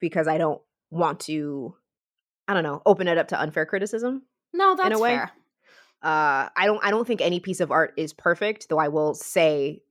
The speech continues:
Speaker 1: that I think it does a good job. I think you're right. I think the way that the characters all interact makes a lot of sense, but is also very compelling.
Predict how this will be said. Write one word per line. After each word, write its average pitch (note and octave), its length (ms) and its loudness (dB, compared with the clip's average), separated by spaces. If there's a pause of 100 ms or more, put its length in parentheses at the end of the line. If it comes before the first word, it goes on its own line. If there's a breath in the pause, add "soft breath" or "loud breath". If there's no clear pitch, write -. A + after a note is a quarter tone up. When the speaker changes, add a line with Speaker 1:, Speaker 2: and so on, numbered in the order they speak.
(120)
Speaker 1:
that C#3+ 400 0 (360)
I A3 140 0
think A#3 240 -2
it B3 140 -2
does G3+ 180 0
a G#3+ 100 0
good F3+ 220 -4
job. C3 320 -2
I E3 100 -2
think G3 220 0
you're F#3 140 0
right. D3 260 2
I D#3+ 60 -2
think F3+ 180 -6
the F#3+ 80 -2
way F3+ 100 2
that E3 120 0
the C#3 80 -8
characters F#3 480 0
all E3 180 0
interact D3 480 -2
makes F3 180 -6
a C#3+ 60 -8
lot C#3 160 -2
of C#3 100 -8
sense, G#3 320 2
but D#3+ 140 -4
is C#3+ 80 -2
also C3 260 -4
very B2 200 -8
compelling. B3 720 -2